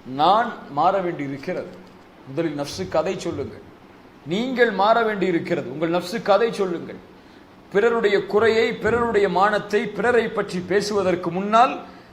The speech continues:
நாம் செய்ய வேண்டிய காரியம் நம்மை பற்றி, நம் குறையை பற்றி, நம் பாவத்தை பற்றி நாம் நம்மிடத்திலே பேசுதல்.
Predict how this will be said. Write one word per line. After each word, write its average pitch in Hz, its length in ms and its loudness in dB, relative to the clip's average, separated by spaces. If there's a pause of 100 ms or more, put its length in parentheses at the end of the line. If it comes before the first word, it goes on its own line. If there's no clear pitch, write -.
நாம் 156 160 -4
செய்ய 214 320 0
வேண்டிய 175 360 2
காரியம் 202 600 4
நம்மை 202 400 -4
பற்றி, 190 440 -4
நம் 180 300 -4
குறையை 202 360 2
பற்றி, 180 400 -2
நம் 190 340 -2
பாவத்தை 202 500 4
பற்றி 180 400 -4
நாம் 170 220 -2
நம்மிடத்திலே 175 600 -2
பேசுதல். 143 400 -12